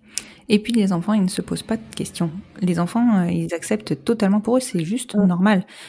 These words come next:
Speaker 1: Moi, je vois avec les miennes qui sont donc, euh, plus grandes que, que Charlie pour le moment. Euh, c'est, c'est, c'est juste une évidence, en fait. Leur famille, elle est conçue comme ça. Ils se posent même pas la question de savoir si c'est une famille normale
Speaker 2: Mm.
Speaker 1: ou pas normale. Et, et finalement, ils l'assument presque parfois mieux que nous.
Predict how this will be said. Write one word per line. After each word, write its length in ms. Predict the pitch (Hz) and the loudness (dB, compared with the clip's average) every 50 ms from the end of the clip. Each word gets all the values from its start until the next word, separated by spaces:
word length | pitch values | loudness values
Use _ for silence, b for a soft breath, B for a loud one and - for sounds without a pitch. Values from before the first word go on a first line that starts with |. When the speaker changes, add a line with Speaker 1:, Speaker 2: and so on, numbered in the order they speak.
| B B B | B B B
Speaker 1:
Moi, 80 | 190 196 | -2 0
je 80 | 196 | 0
vois 80 | 185 180 | 0 0
avec 180 | 180 175 175 | -2 -2 -2
les 80 | 180 185 | 0 2
miennes 140 | 185 196 202 - - | 2 2 0 0 -6
qui 80 | - | -12
sont 160 | - - 185 180 | -8 -6 -4 -2
donc, 240 | 170 170 170 - | -2 -4 -4 -4
euh, 120 | 175 - - | -4 -6 -6
plus 180 | - - 180 | -4 -4 -2
grandes 240 | 180 185 185 185 180 | 0 0 0 0 -2
que, 400 | - 180 170 170 165 175 180 175 | -2 -4 -6 -6 -6 -6 -6 -8
que 260 | - - 185 180 180 | -8 -8 -6 -6 -6
Charlie 380 | 170 - 175 170 180 214 247 247 | -6 -8 -6 -2 -2 0 -2 -2
pour 160 | 247 - 190 | -2 -2 -2
le 40 | 185 | 0
moment. 260 | 175 180 208 277 320 - B B B B B B B B - 190 | 0 0 0 0 -2 -4 B B B B B B B B -6 -4
Euh, 40 | 180 180 170 175 180 180 175 175 175 175 180 - 208 214 _ _ _ _ _ - | -2 -2 -2 -2 -4 -4 -4 -6 -6 -8 -8 -10 -12 -16 _ _ _ _ _ -6
c'est, 180 | - - - - | -6 -6 -4 -2
c'est, 160 | - 196 185 | -2 0 0
c'est 180 | - - 208 | 0 0 0
juste 220 | 190 220 247 247 - | 0 0 0 0 2
une 80 | 269 | 2
évidence, 340 | 247 247 262 320 339 320 - | 4 4 4 2 0 0 -2
en 60 | 226 | -2
fait. 240 | 208 185 185 - - - | -2 -2 -2 -4 -4 -2
Leur 180 | 196 202 190 - | -2 -2 0 0
famille, 240 | 202 196 240 302 | 0 0 2 2
elle 80 | 311 277 | 2 0
est 60 | 226 | 0
conçue 260 | - 214 196 - - | 0 -2 -4 -4 -2
comme 140 | - 214 190 | -2 -2 -2
ça. 180 | - 165 175 - _ _ - | -2 -2 -8 -12 _ _ -4
Ils 80 | 196 - | -4 -2
se 60 | - | 0
posent 180 | - 226 220 | 0 2 4
même 160 | 226 254 269 285 | 4 4 4 2
pas 80 | 302 | 2
la 80 | 285 240 | 0 2
question 200 | - 214 - 277 | 0 -2 -2 -4
de 60 | 254 | -4
savoir 220 | - 226 254 247 | -4 -4 -4 -4
si 120 | - - 196 | -4 -4 -4
c'est 140 | - - 190 | -2 -2 -2
une 80 | 185 | 0
famille 200 | - 185 196 190 | 0 2 2 2
normale 260 | 190 208 214 240 - | 2 2 2 2 2
Speaker 2:
Mm. 60 | - - | 2 2
Speaker 1:
ou 20 | |
pas 100 | 202 190 | 2 0
normale. 280 | 185 170 165 160 - - _ _ _ _ _ _ _ _ _ _ _ _ - | 0 0 -2 -6 -8 -12 _ _ _ _ _ _ _ _ _ _ _ _ -4
Et, 260 | - 190 185 185 185 | -2 0 2 2 2
et 220 | 180 185 - - 190 - | 2 0 0 -2 -4 -6
finalement, 340 | - - - 185 180 202 277 | -6 -2 0 2 2 4 4
ils 120 | 302 254 220 | 4 4 2
l'assument 420 | 180 - - - 220 214 202 - - - - _ _ _ _ - - - | 2 0 0 2 2 2 2 2 -2 -10 -18 _ _ _ _ -20 -20 -14
presque 300 | - 247 - - - 202 | -12 -10 -8 -8 -6 -6
parfois 320 | - 196 - - - 226 | -6 -6 -6 -2 0 2
mieux 180 | 214 208 233 247 | 4 4 2 2
que 140 | 240 277 | 0 -2
nous. 160 | 277 277 - | -2 -2 -4